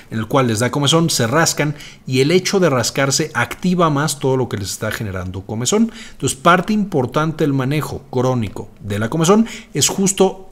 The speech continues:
reentrenar a ese paciente para que deje de rascarse. Con lo difícil y lo desesperante que esto puede llegar a ser,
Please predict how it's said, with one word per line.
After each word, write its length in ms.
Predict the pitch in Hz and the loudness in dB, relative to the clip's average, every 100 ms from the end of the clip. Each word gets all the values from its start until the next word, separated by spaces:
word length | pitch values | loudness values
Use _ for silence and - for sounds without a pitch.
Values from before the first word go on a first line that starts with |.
| - | -18
reentrenar 880 | - - 143 139 135 139 123 131 147 | -8 0 2 2 2 2 2 2 2
a 80 | 113 | 0
ese 180 | 107 113 | -2 -4
paciente 440 | 101 - 139 170 | -4 -2 0 0
para 260 | - 107 101 | -2 -2 -4
que 180 | 107 - | -10 -8
deje 500 | 107 120 123 - 120 | -4 0 0 -2 -2
de 140 | 101 | -2
rascarse. 560 | 92 92 - 80 69 - - - - - | -4 -6 -8 -8 -8 -10 -12 -18 -18 -6
Con 220 | - 120 | 0 2
lo 100 | 127 | 4
difícil 600 | 123 120 175 170 175 160 - | 4 2 2 4 4 2 0
y 120 | 123 | 0
lo 120 | 123 | 0
desesperante 680 | 113 - 107 - 110 127 135 | 0 0 -2 -2 -2 -2 -4
que 80 | - | -6
esto 240 | - 95 | -8 -8
puede 160 | 110 98 | -6 -6
llegar 180 | 95 104 | -6 -2
a 60 | |
ser, 260 | 143 196 | 0 0